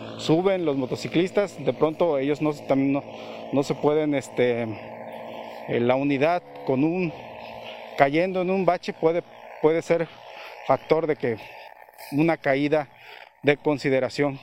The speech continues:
que pudiera afectarlos. Y pues bueno, también a los, a los vehículos, este, también una, la ponchadura de una llanta puede causar la ponchadura de una llanta,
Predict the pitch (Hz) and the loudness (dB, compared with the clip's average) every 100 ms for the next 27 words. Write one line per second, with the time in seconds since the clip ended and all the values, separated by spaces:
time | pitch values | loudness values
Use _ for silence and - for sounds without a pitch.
0 | - 131 127 127 135 135 - 127 127 - | -6 -2 2 4 2 0 -4 -2 -2 2
1 | 123 120 110 - - - 120 120 139 175 | 2 2 -8 -14 -16 -8 -2 2 2 2
2 | 156 135 151 156 143 127 - 147 - 135 | 0 0 2 2 0 -4 -6 -8 -2 2
3 | 127 127 131 156 - 190 196 - - - | 2 2 2 2 0 0 0 -4 -18 -16
4 | - - - 127 - 127 131 123 151 165 | -18 -4 0 0 0 0 0 2 2 0
5 | - - 143 151 156 131 - - _ - | -6 -4 0 2 2 -2 -8 -20 _ -2
6 | - 127 143 131 131 139 156 147 156 156 | 2 2 2 2 2 4 2 2 2 2
7 | 139 165 165 - 151 151 127 127 143 147 | 2 0 0 2 2 2 -2 2 0 0
8 | - - - - 120 - 131 135 139 156 | -10 -20 -16 0 2 2 2 2 4 2
9 | 147 151 147 139 175 185 208 | 2 2 2 2 0 2 0